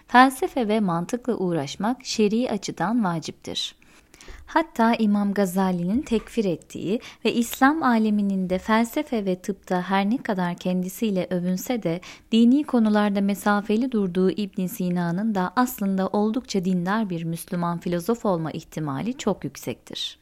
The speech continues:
Diğer yandan felsefenin insanı dinden çıkaracağı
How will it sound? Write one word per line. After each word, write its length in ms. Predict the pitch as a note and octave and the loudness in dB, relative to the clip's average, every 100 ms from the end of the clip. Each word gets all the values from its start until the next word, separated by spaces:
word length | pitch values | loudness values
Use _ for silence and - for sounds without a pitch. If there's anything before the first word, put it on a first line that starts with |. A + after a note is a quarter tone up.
| - A3 | 0 6
Diğer 280 | E4+ G4+ | 6 6
yandan 500 | C4+ F#3+ E3 D#3+ G3+ | 4 2 2 0 0
felsefenin 800 | B3+ A#3+ B3 - D#4 A#3+ F#3 F#3 A3+ | 0 2 0 0 -2 0 0 -2 2
insanı 480 | A3 - A#3+ A#3+ | 2 2 4 4
dinden 400 | A3+ A3 A3 B3 | 4 4 4 2
çıkaracağı 640 | D4+ - G#3 F#3 F3 F3 | 0 -2 0 0 0 -2